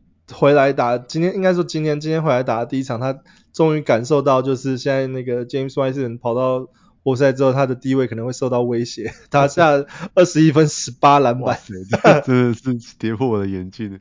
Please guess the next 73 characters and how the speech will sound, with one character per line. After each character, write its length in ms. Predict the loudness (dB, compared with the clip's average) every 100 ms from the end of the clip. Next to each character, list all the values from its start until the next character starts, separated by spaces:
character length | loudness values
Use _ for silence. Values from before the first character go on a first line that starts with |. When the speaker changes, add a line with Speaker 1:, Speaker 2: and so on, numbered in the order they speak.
| -20 -20 _
Speaker 2:
我 100 | -10
还 60 |
觉 120 | -4 -2
得 40 |
他 80 | 0
回 160 | 0
来 140 | 0 -2
之 120 | -2
后 120 | -4
可 120 | -6
能 120 | -10 -12
也 100 | -12
没 160 | -12
什 80 | -12
么 100 | -14
机 180 | -14 -12
会 100 | -12
上 220 | -12 -16
场 160 | -18 -20 -20
了。 80 | -20 _ _ -4
Speaker 1:
对 180 | -2
啊， 240 | -2 -6 -8
因 120 | -4
为， 320 | -2 -2 -4 -10 _ _ _ _
不 100 | 4
过 160 | 6 6
其 180 | 2 2
实 120 | 4
我 120 | 4
觉 180 | 2 2
得 180 | 2 0
这 260 | -2 0
个， 320 | 4 4 4
这 260 | -2 -6 0
个， 100 | 0 -2 -10 -10
这 120 | -2
个 80 | -2
数 320 | -2 -2 -2
据 140 | 0 0
也 100 | 0
不 80 |
大 140 | 2 0
能 160 | 0
长 260 | -6 -10 -10
久 180 | -6 -6
啊， 100 | -4
因 60 |
为 220 | -2 -2 -4 -16 -20 _
其 200 | -6 -2
实 440 | 2 2 0 -4 _ _ -20 -20
活 300 | -8 4 6
塞 220 | 6 4 4
在 300 | 4 4 0
安 260 | -4 -4
排 320 | -2 -2 -2
分 160 | -4 -4
钟 140 | -4 -4
数 120 | -4
上 180 | -4 -4
面， 180 | -6
其 120 | -6 -8
实 100 | -8
应 100 | -4
该 140 | -2
也 140 | -4
就 160 | -6 -10
是 160 | -8 -10
以 100 | -8
James 280 | -10 -8
Wiseman 320 | -8 -8 -8 -12
跟 160 | -12
Jalen 300 | -8 -8 -8
Duren 320 | -8 -8 -10